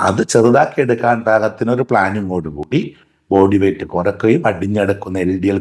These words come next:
കൊഴുപ്പ്, ദുർമേധസ്സെല്ലാം ക്ലീൻ ചെയ്തെടുക്കുകയും ചെയ്ത്, റെഗുലറായിട്ട് ബി പി നോക്കി മോണിറ്റർ ചെയ്ത്, വളരെ പ്ലാൻഡ് ആയിട്ടുള്ള ഡയറ്റ് കൺട്രോളും പ്ലാൻഡ് ആയിട്ട് എക്സർസൈസ് പാക്കേജ് ഇത് കൃത്യമായിട്ട് ചെയ്താൽ within few weeks or few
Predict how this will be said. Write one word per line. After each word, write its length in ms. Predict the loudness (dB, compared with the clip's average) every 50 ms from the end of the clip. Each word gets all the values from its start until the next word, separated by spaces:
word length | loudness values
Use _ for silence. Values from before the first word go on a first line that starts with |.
| -4
കൊഴുപ്പ്, 260 | -6 -8 -8 -8 -8 -6 -4
ദുർമേധസ്സെല്ലാം 800 | -2 -2 -2 -2 -2 -4 -4 -4 -6 -8 -8 -8 -6 -6 -6 -8 -8 -2 2
ക്ലീൻ 280 | 6 6 8 8 8 6 6 6
ചെയ്തെടുക്കുകയും 680 | 4 4 4 2 0 0 -2 -4 -4 -4 -4 -4 -4 -6 -8
ചെയ്ത്, 320 | -6 -6 -4 -2 0 0 0 0 -2 -6 -12 -16 -20 _ _ _ _ _ 0 2
റെഗുലറായിട്ട് 600 | 2 4 2 2 2 2 2 2 0 -2 -6 -4 -2
ബി 80 | -2 -2 0
പി 100 | -2 -4 -4 -4
നോക്കി 280 | -4 -6 -8 -8 -10 -10 -10
മോണിറ്റർ 360 | -12 -14 -14 -14 -14 -14 -12 -8 -6
ചെയ്ത്, 200 | -6 -6 -6 -10 -12 -16 -20 _ _ _ -2
വളരെ 240 | -2 0 2 0 0 -2 -2 0
പ്ലാൻഡ് 520 | 2 2 4 4 4 2 2 2 2 2 0
ആയിട്ടുള്ള 300 | 0 0 -2 -2 -2 -2 -2 -2
ഡയറ്റ് 260 | -4 -4 -4 -6 -8 -8
കൺട്രോളും 460 | -6 -6 -6 -6 -6 -4 -4 -6 -8 -6 -2
പ്ലാൻഡ് 360 | -2 0 0 0 0 0 -2
ആയിട്ട് 160 | -2 -2 -4 -8 -8
എക്സർസൈസ് 520 | -8 -6 -6 -4 -4 -4 -6 -8 -8 -4 -2
പാക്കേജ് 420 | -2 -2 -2 -4 -6 -8 -8 -10 -14 _ _ _ _ _ 2 4
ഇത് 80 | 4 4 2 0
കൃത്യമായിട്ട് 560 | 0 0 0 0 0 0 0 0 -2 -4 -8 -8 -6
ചെയ്താൽ 380 | -6 -6 -8 -10 -8 -6 -4 -4 -4 -4 -8 -18 _ _ _ _ _ _ _ _ _ _ -4
within 200 | -2 0 0 0 0 0 2
few 160 | 4 6 6 6 6 6 4
weeks 240 | 4 4 2 2 -2 -2
or 80 | -2 -4 -4 -2
few 120 | -2 -2